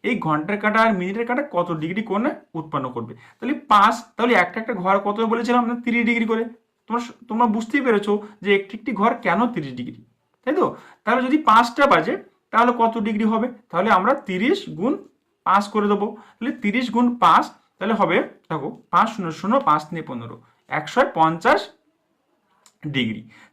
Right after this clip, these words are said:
তাহলে এই ঘড়িতে যদি পাঁচটা বাজে, তাহলে কিন্তু একশো পঞ্চাশ ডিগ্রি কোণ তৈরি হবে। আবার যদি বলা হয়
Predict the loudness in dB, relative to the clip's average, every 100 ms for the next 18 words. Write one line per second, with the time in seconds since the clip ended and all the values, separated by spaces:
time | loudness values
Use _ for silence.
0 | 0 2 4 4 4 4 0 -10 _ -6
1 | -4 -4 0 0 0 -4 2 6 6 4
2 | 2 2 4 2 2 -8 -2 0 0 -2
3 | 0 0 0 -2 -4 -2 -2 -2 0 -2
4 | -4 -4 -2 -2 -4 _ _ 2 2 2
5 | 0 0 -4 -6 -18 -20 _ 0 4 4
6 | 4 4 4 6 4